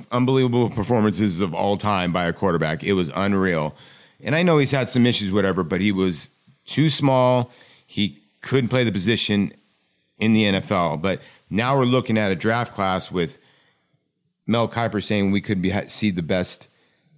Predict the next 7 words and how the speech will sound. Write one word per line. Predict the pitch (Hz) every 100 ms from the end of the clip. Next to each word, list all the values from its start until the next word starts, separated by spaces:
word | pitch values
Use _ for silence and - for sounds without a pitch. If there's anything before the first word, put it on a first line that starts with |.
| _
you | 95
know, | 90
prospects | 85 - 101 101 98 87
since | 160 -
John | - 107 95
Elway | - 95 98 98 98 92 -
and, | 90 85 82 76